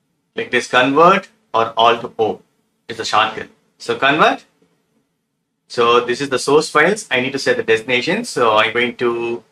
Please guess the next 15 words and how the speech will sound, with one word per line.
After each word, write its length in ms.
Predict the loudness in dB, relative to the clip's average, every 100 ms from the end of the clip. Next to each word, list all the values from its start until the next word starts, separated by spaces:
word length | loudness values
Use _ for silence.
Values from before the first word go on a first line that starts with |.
| _ _
save 240 | -2 -2
this 120 | -2 -2
file 240 | 0 2
in 140 | 0
desktop. 460 | -2 -4 -4 -6 -6 -18
So 360 | -14 -14 -14 _ -2
browse. 540 | 2 2 0 -10 -18 _ _ _ _ _ _ _ _ _ _ _ _ _ _ _ _ _ _ _ _ _ _ _ _ _
Desktop, 540 | -4 -2 2 2 0 -2
choose 200 | 0 2
your 140 | 2
locations, 460 | 0 -2 -6 -8 -12
okay, 260 | -8 -6
for 120 | -4
the 100 | -4
locations. 680 | -6 -6 -4 -2 -4 -8